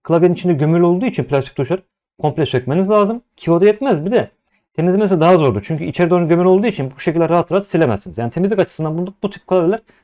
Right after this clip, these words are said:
daha rahat oluyor. Aklınızda bulunsun efendim. Ee, şimdi efendim hazır en, e, yeri gelmişken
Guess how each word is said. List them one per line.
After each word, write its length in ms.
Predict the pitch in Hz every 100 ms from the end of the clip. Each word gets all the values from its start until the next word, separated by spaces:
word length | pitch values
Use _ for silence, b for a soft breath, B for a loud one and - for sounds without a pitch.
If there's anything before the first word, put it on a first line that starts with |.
| -
daha 300 | 151 160 139
rahat 220 | 110 95
oluyor. 180 | 90 85 -
Aklınızda 460 | 160 - 107 147
bulunsun 260 | 175 127 117
efendim. 360 | 101 98 160 226 _ _ _ _ _ _ _ _ -
Ee, 840 | 151 151 156 151 151 151 151 151
şimdi 220 | - 202 196
efendim 260 | 208 107 - _ _ _ _ _
hazır 300 | 170 190 190 - _ _ _ 302 _ _ _
en, 260 | - 175 185 190 _ 143
e, 100 | 139
yeri 320 | 139 160 175
gelmişken 500 | 175 196 - 175